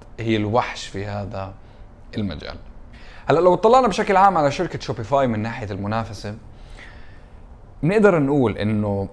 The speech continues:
حتى أي مستخدم يقرر إنه يترك منصة شوبيفاي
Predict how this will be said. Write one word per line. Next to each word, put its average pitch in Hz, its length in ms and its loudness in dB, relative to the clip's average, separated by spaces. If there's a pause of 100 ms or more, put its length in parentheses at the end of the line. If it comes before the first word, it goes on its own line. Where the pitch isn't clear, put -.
حتى - 380 -6
أي 196 320 -2
مستخدم 120 760 -6 (440)
يقرر 127 560 0
إنه 120 140 -2
يترك 175 380 -4
منصة 127 380 -4
شوبيفاي - 580 -6